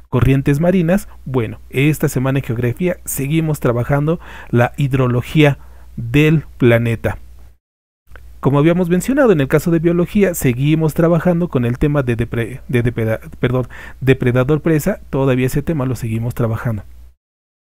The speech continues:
En el caso de historia, vamos a trabajar en esta semana dos temas. Uno va a ser las guerras napoleónicas, que son muy, pero muy relevantes, porque estas guerras, en cierto modo, van a marcar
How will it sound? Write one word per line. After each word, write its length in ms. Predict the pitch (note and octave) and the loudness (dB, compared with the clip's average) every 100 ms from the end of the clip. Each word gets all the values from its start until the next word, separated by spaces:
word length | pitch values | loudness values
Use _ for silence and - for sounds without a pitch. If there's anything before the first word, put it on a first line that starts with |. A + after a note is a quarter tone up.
| _ _ _ _ _ _ - | _ _ _ _ _ _ 2
En 140 | C#4 | 4
el 140 | D4+ | 4
caso 260 | - F3 F3 | 2 2 2
de 80 | E3+ | 2
historia, 380 | F#3+ D3+ C#3+ C3+ | 2 2 2 2
vamos 360 | C#3 F3 G#3 | 0 0 0
a 60 | F#3+ | 0
trabajar 560 | G3 F#3+ E3 D#3+ E3+ - - - - | 2 0 2 0 0 -6 -18 -20 -6
en 200 | A2+ B2+ | -2 0
esta 240 | D3+ F#3+ | 0 0
semana 420 | F#3 G3 E3 D#3+ - | 0 0 0 -2 -6
dos 320 | C#3+ G#3 G#3 | -4 -2 -2
temas. 420 | C4+ A#3+ C#3+ - - - | 0 2 2 0 -12 -12
Uno 240 | F3+ G#3+ F#3 | -4 -4 0
va 120 | E3+ | 0
a 20 | |
ser 220 | D#3 D#3+ | 0 0
las 180 | A#2 A#2 | 0 0
guerras 320 | B2 C3+ D3 | 2 2 2
napoleónicas, 800 | D3+ C#3+ F#3 F3+ D#3 F3+ A3+ - - - - - _ _ _ _ _ _ - | 0 0 2 2 2 0 0 -4 -18 -20 -20 -20 _ _ _ _ _ _ -4
que 120 | B2 | -4
son 240 | - D3+ | 0 0
muy, 500 | D3 E3 G#3+ A#3 A3 - - - - - | 2 4 4 4 2 -4 -16 -16 -16 -2
pero 200 | C3+ C3 | 2 2
muy 180 | D3 G3 | 2 4
relevantes, 680 | G#3 G3+ F3+ D#3 D3 G#3 - - - - - - | 4 6 6 4 2 -2 -4 -18 -20 -20 -20 -4
porque 420 | C3+ - C#3 D3 | -4 -2 -4 -4
estas 520 | F3+ A#3+ C4 - G#3+ F3 | -2 2 0 2 0 4
guerras, 440 | D3+ A#2 D#3+ - - - - _ _ _ _ _ - - | 2 2 -2 -6 -18 -20 -20 _ _ _ _ _ -18 -2
en 220 | C#3+ C#3 | 0 0
cierto 380 | - G#3+ - F3+ | 0 -2 0 0
modo, 200 | F3 E3+ | 2 2
van 200 | D#3+ A3+ | 2 2
a 80 | |
marcar 560 | F#3+ C3 B2+ - B2 - | 0 0 -2 0 2 0